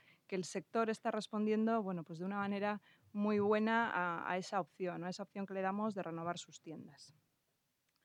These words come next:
Por ello, bueno, pues lo que quería, como decía, es incidir un poco con datos positivos, pero siempre contrastados, ¿eh? Que os vamos a contar ahora, pues en esa percepción, ¿no? Que tiene tanto el comerciante como el consumidor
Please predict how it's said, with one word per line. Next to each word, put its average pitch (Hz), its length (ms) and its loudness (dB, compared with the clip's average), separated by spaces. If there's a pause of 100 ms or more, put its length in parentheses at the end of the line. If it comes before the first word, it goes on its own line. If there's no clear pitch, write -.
(360)
Por 202 140 -2
ello, 240 580 2
bueno, 180 240 -6
pues 175 180 -12
lo 190 80 -10
que 190 140 -8
quería, 220 320 -2
como 214 160 -6
decía, 220 320 -6
es 240 100 -10
incidir 214 380 -6
un 220 100 0
poco 220 280 -4
con 180 180 -8
datos 214 320 -10
positivos, 175 680 -8
pero 165 140 -14
siempre 226 260 -4
contrastados, 165 840 -10
¿eh? 226 80 -10
Que 180 100 -12
os 165 60 -14
vamos 185 220 -8
a 190 60 -20
contar 180 320 -8
ahora, 208 360 -2 (480)
pues 180 220 -4
en 190 100 -2
esa 202 600 4
percepción, 196 760 2
¿no? 196 160 -2
Que 185 100 -12
tiene 185 300 -6
tanto 180 300 -6
el 180 80 -4
comerciante 185 580 -8
como 180 160 -12
el 175 80 -10
consumidor 180 580 -10